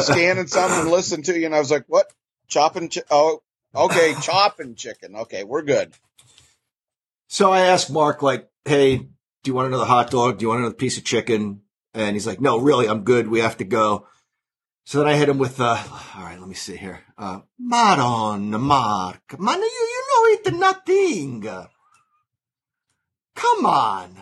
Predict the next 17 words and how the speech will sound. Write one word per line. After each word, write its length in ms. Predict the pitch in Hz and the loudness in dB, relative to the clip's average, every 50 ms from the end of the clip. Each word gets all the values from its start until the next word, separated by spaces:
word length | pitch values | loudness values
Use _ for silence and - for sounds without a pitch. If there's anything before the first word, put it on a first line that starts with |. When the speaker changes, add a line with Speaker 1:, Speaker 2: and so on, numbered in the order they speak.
| - _ _ _ _ _ _ _ _ _ _ _ _ _ _ _ - | -20 _ _ _ _ _ _ _ _ _ _ _ _ _ _ _ 2
Speaker 2:
I 140 | 220 269 | 2 4
make 280 | 277 269 277 285 277 277 | 4 2 2 0 0 -2
a 60 | 269 | -4
two 220 | - - 311 294 - | -6 -2 -2 -2 -2
piece. 400 | - - - 143 135 - - 196 | -2 -2 -2 -2 -2 -2 -2 -2
I 80 | 180 | -2
cut 240 | 180 - - 240 233 | -2 0 0 2 2
a 80 | 233 196 | 2 2
half. 440 | 202 226 240 247 254 254 - - 285 277 277 269 269 - _ _ - - _ _ _ - | 4 4 4 4 2 0 -4 0 2 2 2 2 -2 -8 _ _ -20 -20 _ _ _ -4
I 100 | 185 202 | -2 -2
give 240 | 190 180 233 226 208 | 0 0 0 0 0
you, 320 | 214 202 247 262 269 269 | 0 -2 0 2 4 4
uh, 200 | 269 254 240 233 | 4 4 2 0
take 260 | 233 - 247 240 240 | 0 -2 -4 -4 -4
the 180 | 247 220 202 233 | -4 -2 -2 -2
other 160 | 240 226 233 | 0 0 0
half. 400 | 220 240 262 285 294 294 - - | 0 0 0 0 -2 -4 -8 -12